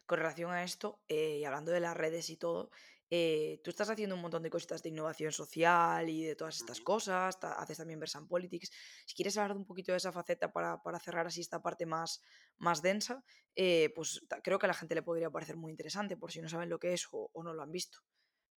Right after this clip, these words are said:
Speaker 2: Sí, bueno, em, hay un,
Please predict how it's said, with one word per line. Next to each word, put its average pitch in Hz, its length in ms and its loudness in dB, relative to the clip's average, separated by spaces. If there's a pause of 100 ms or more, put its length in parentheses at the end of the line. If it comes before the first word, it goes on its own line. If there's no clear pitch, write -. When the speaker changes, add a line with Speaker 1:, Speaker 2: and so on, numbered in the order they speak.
(420)
Speaker 2:
Sí, 156 500 -2
bueno, 139 320 2 (120)
em, 101 720 -4 (920)
hay 131 240 4
un, 151 640 -6